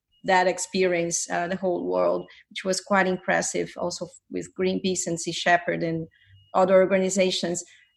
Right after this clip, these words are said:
Act locally and act globally. What do you think it's the,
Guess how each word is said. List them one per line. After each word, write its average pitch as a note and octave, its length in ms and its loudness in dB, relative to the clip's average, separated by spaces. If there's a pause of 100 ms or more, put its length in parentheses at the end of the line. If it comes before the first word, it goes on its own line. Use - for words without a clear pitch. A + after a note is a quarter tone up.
Act - 360 4
locally C4 760 2 (100)
and G#3+ 220 2
act G#3 340 4 (360)
globally. F3 600 4 (380)
What A3+ 420 6
do B3+ 80 2
you A#3 140 0
think G#3 380 2
it's G3 220 0
the, F#3 340 6